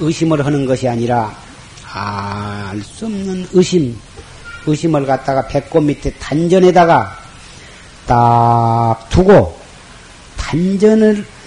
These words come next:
화두를 들 줄 알아야 합니다. 처음 해보신 분은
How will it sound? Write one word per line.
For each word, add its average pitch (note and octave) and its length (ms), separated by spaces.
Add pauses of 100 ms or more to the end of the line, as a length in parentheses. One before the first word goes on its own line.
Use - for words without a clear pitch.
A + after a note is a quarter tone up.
(1300)
화두를 D3 540
들 B2+ 200
줄 B2+ 180
알아야 G#2 300
합니다. D2 300 (1400)
처음 D3+ 380
해보신 C3+ 480
분은 B2 320